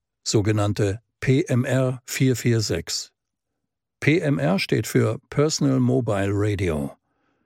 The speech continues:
Diese Jedermanns-Funkgeräte sind mit dem U-H-F-Frequenzbereich vierhundertsechsundvierzig Komma null bis vierhundertsechsundvierzig Komma zwei Megahertz zugeteilt.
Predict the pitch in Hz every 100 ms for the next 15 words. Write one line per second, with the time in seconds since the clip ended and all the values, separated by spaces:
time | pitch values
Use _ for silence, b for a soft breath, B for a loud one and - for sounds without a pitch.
0 | _ _ _ - 101 101 98 107 107 113
1 | 156 165 156 160 - 131 147 - 160 139
2 | 147 165 - 147 139 131 - 127 127 113
3 | - 139 95 110 - 143 - - - 113
4 | 120 131 - 147 131 127 127 127 - -
5 | 123 120 113 104 139 - 139 135 139 123
6 | - 117 - 110 92 107 127 143 131 -
7 | - 131 117 113 113 123 117 127 120 120
8 | 123 113 110 98 - - 110 107 110 117
9 | 120 101 82 85 - - - 107 95 92
10 | - 92 87 -